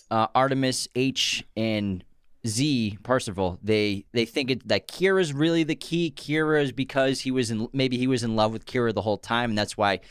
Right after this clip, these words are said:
she's the key to finding the golden egg. But really, Ogden was the rosebud of the story. So Ogden, you know, from Citizen Kane, that's a great reference, was his rosebud. It's like,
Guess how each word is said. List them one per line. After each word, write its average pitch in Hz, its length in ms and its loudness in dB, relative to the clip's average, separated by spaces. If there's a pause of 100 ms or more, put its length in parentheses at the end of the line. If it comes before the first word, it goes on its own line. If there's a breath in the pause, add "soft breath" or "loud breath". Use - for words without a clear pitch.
(180 loud breath)
she's 170 260 -2
the 151 80 -2
key 147 240 -6
to 127 420 0
finding 123 420 0
the 110 80 -4
golden 107 340 0
egg. 120 380 0 (480 soft breath)
But 123 120 2
really, 147 420 2
Ogden 135 500 0
was 120 220 0
the 117 100 -2
rosebud 104 680 0 (580)
of 113 200 2
the 101 100 -6
story. 92 440 -2
So 98 320 -2
Ogden, 117 640 0
you 113 100 -4
know, 98 160 0
from 95 220 -6
Citizen 101 300 -4
Kane, 104 200 -4
that's 90 140 -6
a 98 40 -12
great 92 200 -2
reference, 98 480 -2
was 113 240 0
his 123 240 -2
rosebud. 92 500 0
It's 90 220 -6
like, 90 160 -4